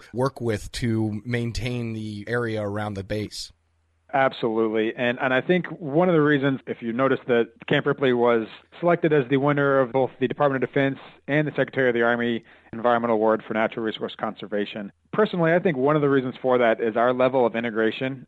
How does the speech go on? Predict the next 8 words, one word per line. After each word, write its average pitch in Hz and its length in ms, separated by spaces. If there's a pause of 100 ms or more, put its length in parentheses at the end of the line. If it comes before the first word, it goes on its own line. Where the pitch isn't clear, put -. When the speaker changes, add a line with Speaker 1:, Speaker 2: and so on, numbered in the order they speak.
Speaker 2:
and 107 300
use 117 260 (140)
of 104 220
partnerships 104 720 (340)
to 120 100
facilitate 104 560
common 98 300
interests. 90 440